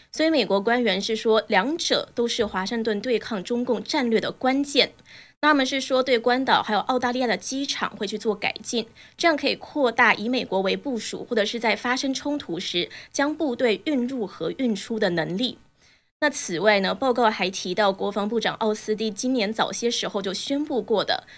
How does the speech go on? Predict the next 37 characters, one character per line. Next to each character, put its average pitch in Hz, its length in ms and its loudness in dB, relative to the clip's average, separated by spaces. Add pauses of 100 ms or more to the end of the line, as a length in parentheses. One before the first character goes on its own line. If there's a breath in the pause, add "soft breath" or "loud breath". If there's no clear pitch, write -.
(140 loud breath)
说 254 260 2
在 254 160 2
美 214 180 0
国 190 160 0
永 208 220 0
久 247 180 -2
部 269 240 -4
署 - 280 -8 (140)
一 190 120 -6
个， - 320 0
在 294 160 4
韩 254 340 0
国 202 200 0
要 208 120 4
去 214 140 -6
永 185 180 -4
久 226 160 0
部 214 200 -4
署 175 200 -8
一 175 80 -2
个 185 220 2
攻 269 220 0
击 196 180 -6
直 185 160 -6
升 214 180 -2
机 214 140 -4
的 190 80 0
中 247 240 -2
队， 254 220 2
还 - 140 -6
有 170 100 -2
一 160 80 -4
个 175 180 -2
炮 247 300 0
兵 196 200 -4
师 190 200 -4
总 - 180 -10